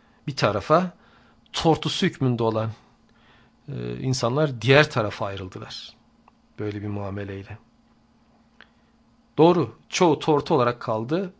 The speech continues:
Çok az bir cevher elde ettik belki. Ama o azıcık cevher, o kaybedilen tortuların çok çok üzerinde anlam ifade ediyor. Şu en sondaki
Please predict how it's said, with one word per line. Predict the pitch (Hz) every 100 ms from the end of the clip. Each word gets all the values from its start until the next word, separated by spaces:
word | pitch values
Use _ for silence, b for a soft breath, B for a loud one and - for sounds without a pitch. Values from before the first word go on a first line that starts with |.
| _
Çok | - 196
az | 135 110 113
bir | 113
cevher | 107 120 113 139
elde | 120 104 104
ettik | - - -
belki. | 98 104 - 175 170 b b b b b b _ _ _ _ _ _ -
Ama | 117 127 156 b b b _
o | 123 160
azıcık | 151 131 -
cevher, | 113 110 127 170 - - - b b b b _ _ _
o | - 120 113 -
kaybedilen | - 170 151 127 120 113 113 -
tortuların | 139 127 - 127 131 143 131
çok | - 185 180 165 147 -
çok | 135 131
üzerinde | 120 117 117 120 - -
anlam | 120 117 113 117
ifade | 90 - 87 -
ediyor. | 98 - 123 - b b _ _ _ _ _ _ -
Şu | - -
en | 147 135
sondaki | 139 127 127 123